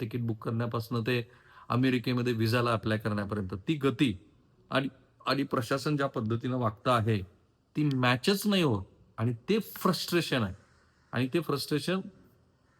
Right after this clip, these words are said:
अशा अत्यंत चुकीच्या पावलाकडे जातं आणि म्हणून ह्या सगळ्या प्रकरणामध्ये व्यापक चर्चा व्हायला हवी. आणि मला खात्री आहे,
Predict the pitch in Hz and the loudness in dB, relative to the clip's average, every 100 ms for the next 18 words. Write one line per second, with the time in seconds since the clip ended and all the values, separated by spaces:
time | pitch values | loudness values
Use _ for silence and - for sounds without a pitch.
0 | _ - 127 143 131 - 147 151 - 156 | _ -4 0 0 0 -2 -2 -2 -4 -4
1 | - 185 190 147 120 113 110 107 101 98 | -2 0 2 2 4 2 0 -2 -4 -4
2 | 135 143 - - - - 117 113 135 165 | -8 -8 -18 -20 -18 -4 0 2 2 2
3 | 147 - - 110 127 139 120 135 135 117 | -2 -8 -8 -2 -2 -2 -2 -2 -2 -4
4 | 123 123 120 127 135 117 107 147 - 127 | -2 0 0 0 2 0 0 -4 -2 -2
5 | 117 123 120 117 110 113 143 - _ - | -2 -2 0 0 0 0 -2 -8 _ -20
6 | _ - 120 135 104 117 131 123 113 139 | _ -4 -2 -2 -2 0 0 -2 -2 2
7 | 147 131 | 2 0